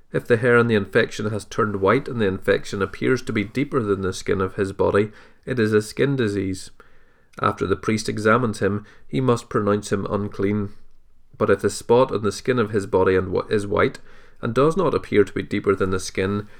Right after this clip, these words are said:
and the hair in it has not turned white, the priest must quarantine the infected person for seven days. The priest will then re-examine him on the seventh day.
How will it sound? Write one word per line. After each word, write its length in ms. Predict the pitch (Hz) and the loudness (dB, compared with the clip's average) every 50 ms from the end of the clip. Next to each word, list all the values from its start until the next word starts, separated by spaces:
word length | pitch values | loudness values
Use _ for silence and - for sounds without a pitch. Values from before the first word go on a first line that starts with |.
| - - - | -20 -12 -8
and 140 | - 113 107 | -6 -4 -2
the 80 | 110 | -2
hair 340 | 107 107 - 139 151 156 135 | -2 -2 0 0 2 4 4
in 140 | 117 131 135 | 2 2 0
it 160 | 120 - - | -4 -6 -4
has 180 | - 117 104 104 | -2 -2 0 0
not 260 | 104 98 90 - - | 2 0 0 -2 -4
turned 260 | - 113 95 95 92 | -4 -2 -2 -2 -2
white, 300 | - 95 92 98 - - - - - - - - - - - - - | 0 0 0 0 0 -4 -10 -16 -16 -16 -16 -16 -16 -18 -20 -14 -10
the 80 | - - | -10 -4
priest 320 | - - 180 180 - - | -2 0 0 0 0 -2
must 240 | 170 160 143 - - | -4 -4 -4 -4 -2
quarantine 500 | - 127 113 113 110 107 107 - 104 107 | 2 4 4 6 4 2 0 -2 -2 0
the 100 | 104 95 | 0 0
infected 580 | 95 98 - - 139 135 135 - - 123 113 | 0 -2 -2 -2 -2 -2 -2 -2 -8 -10 -2
person 360 | - 120 107 104 - 110 107 110 | 2 2 2 2 2 -2 -8 -6
for 120 | - 110 | -8 -10
seven 400 | - - - 101 98 104 101 98 | -6 0 0 0 2 0 0 0
days. 480 | 95 95 95 92 95 95 - - - - - - - _ - - - - - - - | 2 2 2 2 0 -2 -6 -12 -16 -18 -20 -20 -20 _ -20 -20 -20 -20 -20 -18 -12
The 120 | - 120 110 | -10 -10 -8
priest 320 | - - 110 104 - - | -4 -2 -2 -2 -2 0
will 140 | 107 101 98 | 0 2 2
then 260 | 101 104 107 107 107 | 4 2 2 2 2
re-examine 720 | 101 98 98 101 101 101 101 98 101 104 117 127 120 104 | 2 2 4 2 2 0 0 2 2 2 2 2 0 -2
him 160 | 107 113 95 95 | -2 -2 -2 -2
on 60 | 92 | -2
the 100 | 92 92 | -4 -4
seventh 400 | - - 98 95 - 95 95 - | -2 0 0 0 0 -4 -4 -2
day. 280 | - 101 92 92 95 | 0 2 2 2 0